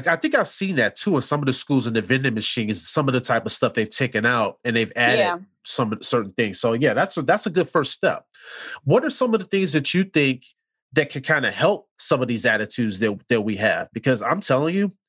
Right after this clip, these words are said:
Speaker 1: it took me to literally, and Jules can tell you this, I was probably in my, like, mid-twenties before I started to, like, like, really get into the vegetable and fruits lifestyle. So it's like,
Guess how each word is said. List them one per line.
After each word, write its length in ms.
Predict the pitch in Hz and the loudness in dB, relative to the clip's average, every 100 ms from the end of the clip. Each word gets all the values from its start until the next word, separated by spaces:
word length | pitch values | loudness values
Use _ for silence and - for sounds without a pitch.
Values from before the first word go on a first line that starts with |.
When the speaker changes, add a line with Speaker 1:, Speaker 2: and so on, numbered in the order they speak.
| _ - - _ - | _ -20 -20 _ -2
Speaker 1:
it 160 | 156 139 | 0 2
took 320 | 156 170 - | 2 2 0
me 260 | 156 165 143 | 0 0 -2
to 160 | - | -4
literally, 420 | 117 143 160 135 113 | 2 2 2 2 0
and 140 | 104 | -2
Jules 240 | 131 143 | 0 0
can 100 | 139 | 0
tell 120 | 135 180 | 0 0
you 40 | |
this, 160 | 107 - | 0 -2
I 140 | 131 | -2
was 100 | 180 | 0
probably 220 | - 160 | 0 0
in 100 | 147 | 0
my, 80 | 139 | 0
like, 220 | 131 113 | 0 0
mid-twenties 640 | 101 147 156 - 170 190 143 | 0 -2 0 -2 0 0 -2
before 300 | 113 - 113 | -4 0 0
I 60 | 110 | 0
started 320 | - 117 113 | -2 -2 -2
to, 100 | 120 | -2
like, 280 | 113 107 - _ _ _ _ - | 0 -2 -6 _ _ _ _ -2
like, 200 | 131 95 | -2 0
really 220 | 147 170 | 2 2
get 180 | 135 147 | 2 0
into 180 | 151 160 | 0 -2
the 80 | 135 | 0
vegetable 480 | 147 156 147 143 | 0 0 -4 -2
and 100 | 143 | -2
fruits 300 | - 202 202 | 0 -2 -2
lifestyle. 480 | 113 110 - 113 95 | -2 -2 -2 -2 0
So 140 | - 139 | 0 0
it's 100 | 160 | 0
like, 220 | 143 | 0